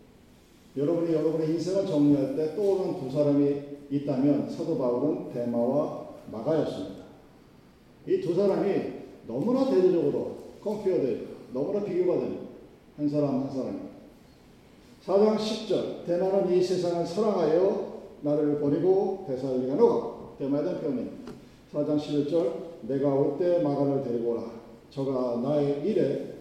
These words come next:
유익하니라." 그럼 데마라고 하는 사람을 먼저 살펴봅시다. 사도 바울 서신에 세 번 그의 이름이 언급됩니다. 근데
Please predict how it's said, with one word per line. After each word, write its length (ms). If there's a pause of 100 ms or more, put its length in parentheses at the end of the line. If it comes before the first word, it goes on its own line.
(140)
유익하니라." 540 (2250)
그럼 220
데마라고 400
하는 120
사람을 280
먼저 460 (1040)
살펴봅시다. 540 (520)
사도 540
바울 240
서신에 800 (540)
세 320
번 380
그의 280
이름이 420
언급됩니다. 540 (1040)
근데 420